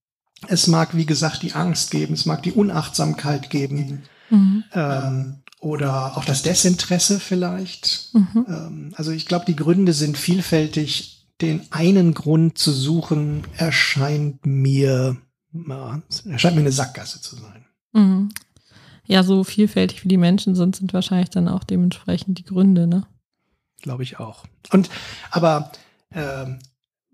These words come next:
Speaker 1: ich glaub, es gibt schon einen Zusammenhang zwischen dieser, diesem Erlernen von Verantwortungsabgabe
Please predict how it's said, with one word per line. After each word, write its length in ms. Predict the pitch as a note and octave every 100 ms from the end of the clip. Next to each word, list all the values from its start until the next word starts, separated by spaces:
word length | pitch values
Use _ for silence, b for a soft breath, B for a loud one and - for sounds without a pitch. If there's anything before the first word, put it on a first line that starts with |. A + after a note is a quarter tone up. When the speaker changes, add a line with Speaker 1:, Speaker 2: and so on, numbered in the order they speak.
| B3+ _ E3 C#3+
Speaker 1:
ich 140 | D#3
glaub, 140 | - D#3
es 80 | -
gibt 160 | D#3
schon 180 | - G#3+
einen 140 | A3 F3+
Zusammenhang 800 | D#3+ C#3+ F3 G3+ C3+ C3 D#3+ -
zwischen 880 | - - D#3 D3 - D3 D3 C#3+ D3 _ _ _ _ _ _ _ -
dieser, 560 | D3+ C#3 C#3 C3+ C3 B2+
diesem 340 | - C3+ C3
Erlernen 580 | D3+ C3+ A#2+ F3 F3+ D3
von 380 | - C3+ B2+ B2+
Verantwortungsabgabe 1400 | C#3+ C#3 C3+ C3 C#3 C3 - C3+ - C3+ C#3+ F3 G#3